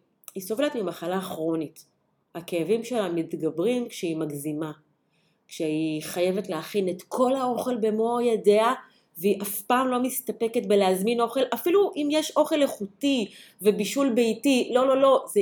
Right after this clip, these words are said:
היא צריכה לוודא שהיא יודעת בדיוק מה היא מכניסה בכל סיר, והבגדים חייבים להיות מקופלים, ו-, ובדיוק כמו שצריך, וגם אף אחד לא יכול לקפל כמוה, אז גם אי אפשר להיעזר במישהו אחר,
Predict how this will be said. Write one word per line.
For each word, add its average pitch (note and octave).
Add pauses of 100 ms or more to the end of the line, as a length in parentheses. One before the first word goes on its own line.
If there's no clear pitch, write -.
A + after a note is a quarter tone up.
(100)
היא B3
צריכה A#3
לוודא G#3+
שהיא A3
יודעת G3+
בדיוק G3+
מה G#3
היא G3+
מכניסה F#3 (420)
בכל F#3
סיר, F#3 (540)
והבגדים F#3
חייבים C4
להיות C4
מקופלים, A3+ (280)
ו-, E3+ (320)
ובדיוק G#3
כמו C#4+
שצריך, C#4
וגם F3 (340)
אף D4
אחד B3
לא A3+
יכול A3
לקפל G3
כמוה, E3 (540)
אז D#3+
גם E3
אי G3+
אפשר G3+
להיעזר F3
במישהו F3
אחר, F#3